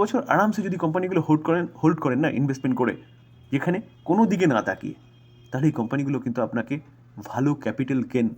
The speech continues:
বা আপনার স্বপ্ন পূরণ বা ফাইন্যান্সিয়াল ফ্রিডম পাই দিতে পারে, যেখানে এই কোম্পানিটা কিন্তু আপনি রাডারে রাখতে পারেন লং টার্মের জন্য, হাই থেকে অনেকটা ডিসকাউন্টে চলছে।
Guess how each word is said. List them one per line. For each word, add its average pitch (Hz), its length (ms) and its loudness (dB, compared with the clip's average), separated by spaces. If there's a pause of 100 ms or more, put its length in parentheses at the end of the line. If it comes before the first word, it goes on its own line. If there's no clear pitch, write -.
বা 104 120 0
আপনার 120 240 -4
স্বপ্ন 120 220 -2 (100)
পূরণ 123 220 0 (160)
বা 120 120 4 (500)
ফাইন্যান্সিয়াল 120 420 -2
ফ্রিডম 113 200 0 (440)
পাই 113 200 4
দিতে 101 220 -4
পারে, 92 180 -2
যেখানে 131 200 -2 (100)
এই 117 100 -4
কোম্পানিটা 110 400 -4
কিন্তু 107 200 -6 (340)
আপনি 117 160 -4
রাডারে 107 340 2
রাখতে - 240 -4
পারেন 101 160 0 (420)
লং 123 100 4 (100)
টার্মের 104 280 0
জন্য, 110 120 0 (400)
হাই 143 120 4 (100)
থেকে 143 180 0 (440)
অনেকটা 147 320 0
ডিসকাউন্টে 92 480 -6
চলছে। 82 200 -12